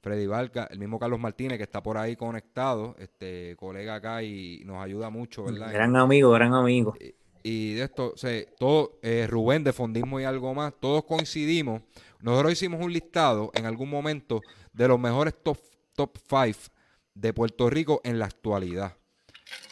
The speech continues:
Speaker 1: Tú, tú estabas, tú estabas guindando, ¿verdad? Ahí como en sexto, pero en ese momento era porque estabas dedicado a cinco K.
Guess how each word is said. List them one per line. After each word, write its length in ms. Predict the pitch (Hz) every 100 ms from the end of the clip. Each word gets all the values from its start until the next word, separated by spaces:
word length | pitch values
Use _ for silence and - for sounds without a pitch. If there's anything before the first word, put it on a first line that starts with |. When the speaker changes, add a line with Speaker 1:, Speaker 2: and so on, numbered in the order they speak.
| - - _ _ _ _ _ _ _ _ -
Speaker 1:
Tú, 120 | 139 - -
tú 140 | 151
estabas, 640 | 160 - 180 160 143 - -
tú 100 | -
estabas 280 | 127 156 165
guindando, 460 | 160 151 160 165 147
¿verdad? 320 | 131 156 156 -
Ahí 320 | 113 117 156
como 220 | 156 131
en 60 | 117
sexto, 640 | - 180 175 _ 131 139 - _ _
pero 160 | - 120
en 80 | 127
ese 180 | 135
momento 460 | 160 165 175 - 175
era 260 | 180 165 -
porque 560 | 160 165 - 135 - _ _ -
estabas 380 | 117 - 131 143
dedicado 380 | 156 151 165 156
a 40 |
cinco 380 | 127 135 110 107
K. 200 | 117 104